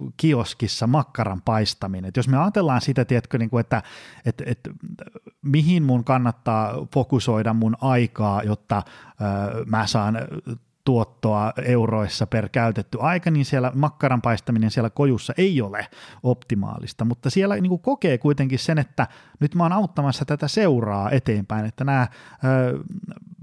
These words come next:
viisikymmentä poikaa, jotka pelaa tässä joukkueessa, niin heidän pelireissuun tulee nyt euroja ja, ja, ja tota, ö, rakennetaan sitä yhteisöllisyyttä ja muuta tällaista. Niin aika paljon sellaisiin, voi olla, että se sitten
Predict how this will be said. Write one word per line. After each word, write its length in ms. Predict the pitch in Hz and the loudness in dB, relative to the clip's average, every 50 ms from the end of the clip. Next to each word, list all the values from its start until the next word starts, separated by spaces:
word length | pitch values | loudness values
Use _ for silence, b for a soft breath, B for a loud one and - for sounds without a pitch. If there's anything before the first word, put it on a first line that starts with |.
| 147 | -2
viisikymmentä 580 | 156 175 165 - - - 151 139 135 123 127 113 | 0 2 2 0 0 0 0 0 0 0 -2 -2
poikaa, 460 | - 160 160 156 135 - 139 127 123 | 0 2 2 2 2 0 0 0 0
jotka 260 | 120 113 - - - | 0 -2 -4 -6 -4
pelaa 340 | - - 139 135 131 123 117 | -2 0 2 2 2 2 0
tässä 260 | - 113 - - 123 | 0 -4 -4 -2 0
joukkueessa, 760 | 120 151 165 147 - - _ - 123 120 117 110 - - 123 | 2 2 2 2 0 -2 _ -2 0 0 0 0 -2 -2 0
niin 240 | 117 113 113 110 107 B B B B B B B - | 0 2 2 0 -2 B B B B B B B 0
heidän 400 | 123 139 135 120 123 120 110 - _ _ _ | 0 2 2 2 0 0 -2 -4 _ _ _
pelireissuun 760 | 160 156 147 139 127 117 117 110 110 107 - - 117 107 110 107 | 0 2 2 2 2 2 0 -2 -2 -4 -4 -4 -4 -4 -2 -2
tulee 320 | 135 127 120 120 110 107 | 0 0 0 0 0 0
nyt 180 | 113 113 - - - | 0 -2 -2 0 0
euroja 540 | 123 123 117 113 110 107 107 107 104 101 98 | 2 2 2 2 2 2 2 2 2 0 0
ja, 240 | 98 95 92 95 - - | -2 -2 -4 -6 -6 -6
ja, 160 | 107 101 98 - | -6 -6 -4 -4
ja 180 | 107 101 98 - | -4 -6 -4 -4
tota, 340 | - 101 - - - 104 95 B B B B B - 110 | -4 -6 -4 -2 -2 -2 -2 B B B B B -4 -2
ö, 380 | 107 104 101 101 101 110 113 - - - - - - - - - - _ _ _ - - - - - - | 0 0 0 0 -2 -4 -6 -8 -10 -12 -14 -16 -16 -16 -16 -18 -20 _ _ _ -20 -20 -20 -20 -12 -6
rakennetaan 640 | - 123 131 - 139 123 123 117 - 120 117 101 | -4 -4 -2 0 0 0 0 0 2 0 2 2
sitä 180 | 110 120 131 117 | 2 0 0 0
yhteisöllisyyttä 920 | 120 123 104 - - 113 104 95 - 107 101 98 95 - 98 - _ - 107 | 0 0 -2 0 0 0 0 0 0 -2 -4 -4 -4 -6 -8 -6 _ -4 -2
ja 60 | 113 | 0
muuta 300 | 120 131 120 104 - - | 0 0 0 0 -2 -6
tällaista. 320 | - - - - - - | -12 -16 -16 -12 -4 -2
Niin 80 | 156 185 | 0 0
aika 140 | 226 - 247 | 0 -2 -4
paljon 300 | - 277 311 285 208 139 | -4 -2 0 2 2 2
sellaisiin, 440 | - 156 151 139 131 - 151 135 113 B B B B B B B - 170 165 | 2 2 0 0 0 2 0 0 0 B B B B B B B -16 -6 0
voi 120 | 160 185 233 | 2 2 2
olla, 100 | 269 285 | 2 0
että 160 | 277 - 247 | -2 0 0
se 80 | 214 208 | 0 0
sitten 340 | 214 220 - 208 180 165 | 0 0 0 0 0 0